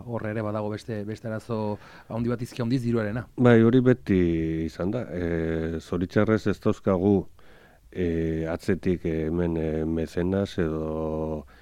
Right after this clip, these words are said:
Speaker 2: enpresari importanteak, eh, dirua jartzen horrelako komunikazio eta horrelako komunikabideak, eh, aurrera atatzeko, ez? Eh, normalian, eh, guk ezautu deguna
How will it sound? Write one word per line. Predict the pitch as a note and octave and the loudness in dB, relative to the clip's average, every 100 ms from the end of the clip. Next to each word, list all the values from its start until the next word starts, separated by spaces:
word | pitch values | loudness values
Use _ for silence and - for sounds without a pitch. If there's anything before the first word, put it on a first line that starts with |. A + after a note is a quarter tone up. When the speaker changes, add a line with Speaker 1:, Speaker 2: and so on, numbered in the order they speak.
| - - | -20 -10
Speaker 2:
enpresari | F#2 F2 F#2 F2 F#2 F2 F2 F2 E2+ E2 E2 E2 | -6 -4 -2 -2 0 2 2 2 0 0 0 0
importanteak, | F2 E2+ E2+ - E2+ - F2 F2+ | -2 -2 -4 -4 -4 -2 -4 -4
eh, | D#2+ | -4
dirua | E2+ E2+ E2+ | -4 -2 -4
jartzen | E2+ - F#2+ E2+ | -6 -6 -4 -4
horrelako | D#2 D#2+ E2 D#2+ | -4 -6 -4 -6
komunikazio | - D#2+ E2 D#2+ D#2 F2+ | -6 -6 -4 -6 -6 -8
eta | F2 D#2 | -6 -8
horrelako | D#2 D#2+ D#2 D#2 | -8 -8 -10 -8
komunikabideak, | E2 D#2+ D#2+ D#2+ E2 F2 E2+ | -6 -6 -4 -4 -4 -4 -4
eh, | D#2+ D2+ D2 D2 D2 D#2 | -8 -8 -10 -12 -12 -12
aurrera | D#2+ E2 E2 E2 F2 | -6 -6 -4 -2 -2
atatzeko, | D#2 E2 - D#2 D#2+ E2 | -2 -6 -8 -8 -6 -6
ez? | - | -6
Eh, | D#2+ | -8
normalian, | D#2 D#2+ E2 F2 F2 F#2 F2+ | -6 -6 -4 -2 0 0 0
eh, | E2+ D#2+ | -2 -2
guk | F2 F2 | -2 -4
ezautu | F2 F2+ - F#2 F#2 F2+ F2+ | -4 -4 -2 0 2 0 0
deguna | F2+ F#2 G2+ G#2 A2 | 0 2 4 6 4